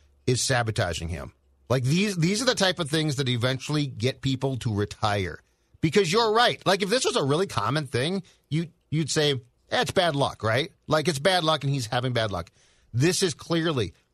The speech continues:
when we're talking about four times, and when, a-, as Dex has said before, too, Phil, when we're talking about a guy who came out on Twitter last year and said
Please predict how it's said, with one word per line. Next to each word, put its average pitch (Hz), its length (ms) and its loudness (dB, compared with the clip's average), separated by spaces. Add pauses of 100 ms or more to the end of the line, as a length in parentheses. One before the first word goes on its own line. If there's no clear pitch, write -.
(120)
when 131 180 2
we're 156 140 2
talking 170 400 2
about 127 260 0
four 151 300 0
times, 123 460 -2
and 123 140 0
when, 131 300 0 (100)
a-, 127 200 0
as 113 180 0 (340)
Dex 165 260 0
has 156 160 0
said 113 180 -2
before, 104 300 -4
too, 165 240 -4
Phil, 85 300 -4 (240)
when 117 140 -2
we're 151 120 -2
talking 160 320 -2
about 139 180 0
a 135 40 -2
guy 120 220 0
who 113 100 -4
came 143 260 -2
out 151 180 0
on 127 100 -4
Twitter 127 300 -2
last 107 300 -2
year 120 120 -2
and 107 140 -4
said 104 380 -2